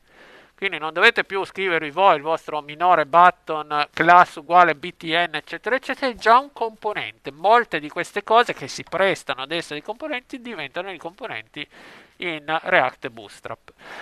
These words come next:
Quindi facciamo l'esempio, eh, quindi, eh, prendiamo questo, facciamo proprio il copia e incolla, all'inizio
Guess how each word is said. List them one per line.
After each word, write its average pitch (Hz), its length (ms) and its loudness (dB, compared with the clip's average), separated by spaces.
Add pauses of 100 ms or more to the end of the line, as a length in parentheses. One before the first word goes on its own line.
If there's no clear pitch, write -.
(240)
Quindi 170 380 -4
facciamo 196 640 0
l'esempio, 160 760 -2 (280)
eh, 160 260 -10
quindi, 117 480 -16 (1300)
eh, 135 500 -6
prendiamo 147 500 -10
questo, 175 760 -4
facciamo 143 380 -16
proprio 147 240 -16
il 131 80 -16
copia 175 260 -10
e 143 40 -14
incolla, 165 640 -2 (460)
all'inizio 139 640 -12